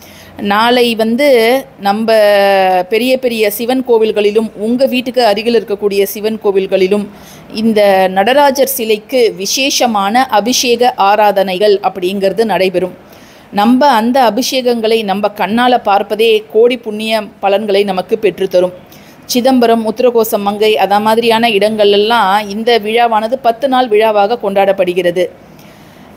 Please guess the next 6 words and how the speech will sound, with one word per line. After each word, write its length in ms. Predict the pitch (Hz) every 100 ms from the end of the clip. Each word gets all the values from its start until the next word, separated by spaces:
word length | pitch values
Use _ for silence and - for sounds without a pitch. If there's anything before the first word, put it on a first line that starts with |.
| -
அஹ், 240 | 240 233
இப்ப 280 | 233 233 247
ந-, 520 | 233 220 226 220 214
நிறைய 360 | 214 226 254 269
பேரால 500 | 240 233 226 254 262
கோவிலுக்கு 600 | 240 247 233 - 269